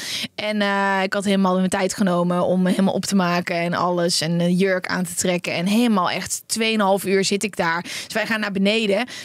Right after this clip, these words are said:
En Toby had al via de transportservice, zeg maar, we moesten er eigenlijk tien voor vijf zitten beneden, want we werden opgehaald. En wij zaten daar tien over vijf. Dus ik zei al, "Fuck."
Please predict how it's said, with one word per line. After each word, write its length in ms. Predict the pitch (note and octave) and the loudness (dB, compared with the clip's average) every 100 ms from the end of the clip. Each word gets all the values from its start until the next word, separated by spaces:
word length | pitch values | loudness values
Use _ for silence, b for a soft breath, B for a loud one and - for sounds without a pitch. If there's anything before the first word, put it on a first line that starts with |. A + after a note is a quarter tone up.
| B | B
En 140 | B A3+ | B -2
Toby 240 | F#4 G4 | 0 2
had 220 | D#4 E4+ | 2 2
al 160 | E4 E4 | 0 -2
via 280 | - C#4 A#3+ | -2 -2 0
de 220 | G#3 F#3+ - | 0 0 -2
transportservice, 1120 | - G3 - G#3+ A#3 - C4+ C4 A#3+ B3 - | -2 0 -2 -2 -2 0 0 0 0 0 0
zeg 140 | A#3+ | -2
maar, 320 | A#3 G#3 G#3 - | 0 0 0 -4
we 160 | G3 G3+ | 0 2
moesten 320 | G#3+ - A3 | 4 2 0
er 80 | G#3 | -2
eigenlijk 340 | G#3 A3 F#3+ - | -4 -2 -4 0
tien 240 | G#3+ G#3 | 2 4
voor 140 | F3+ E3 | 2 0
vijf 280 | E3 D#3+ | 0 0
zitten 360 | - F3 F3+ G3+ | 0 -2 -2 0
beneden, 500 | G3+ G#3+ A3 G#3 C4 | 2 2 2 0 0
want 140 | A#3+ E3+ | 0 0
we 60 | |
werden 240 | D#3 D3 - | -2 -2 -4
opgehaald. 600 | - G3 F3+ C3 - B B B B | -2 0 2 0 -4 B B B B
En 80 | F#3 | -2
wij 140 | F3 | 0
zaten 220 | E3+ E3+ | -2 -2
daar 160 | D#3+ D#3+ | -4 0
tien 220 | G3 F3 - | 2 2 2
over 380 | F3 F3+ D3 | 2 2 -2
vijf. 400 | D3+ A#2+ - - | -10 -12 -12 -12
Dus 160 | - F#3 | -8 -8
ik 120 | - | -4
zei 320 | - - E3+ | -6 -6 -8
al, 160 | - - _ - G3+ B B B B | -10 -14 _ -4 -4 B B B B
"Fuck." 540 | - - - - - | -8 -4 -4 -6 -10